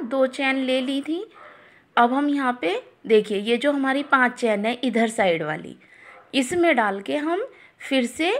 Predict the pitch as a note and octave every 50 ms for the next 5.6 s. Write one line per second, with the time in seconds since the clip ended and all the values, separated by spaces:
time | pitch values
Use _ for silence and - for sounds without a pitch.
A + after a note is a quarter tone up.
0 | C#5+ - - _ _ _ - - - - - _ _ _ _ _ _ - B3+ B3+
1 | C4 C4+ C4 A#3+ A#3 A3 A3 G#3+ G#3 A3 G#3+ G#3+ G#3 G3+ - D4+ F4 F#4 E4 D#4+
2 | C#4+ C4 A3 G3+ F#3+ F3 E3+ E3+ E3 E3+ E3+ F3+ - _ _ _ _ _ _ _
3 | _ _ _ - - _ _ _ _ _ _ _ _ _ _ _ _ _ _ _
4 | _ _ _ _ _ _ _ _ _ _ _ _ _ _ - B3 C#4+ C4 C4+ D4
5 | D#4+ D#4 D4+ D#4 C4+ C4+ C4+ C4+ D4 D#4 F#4 A4+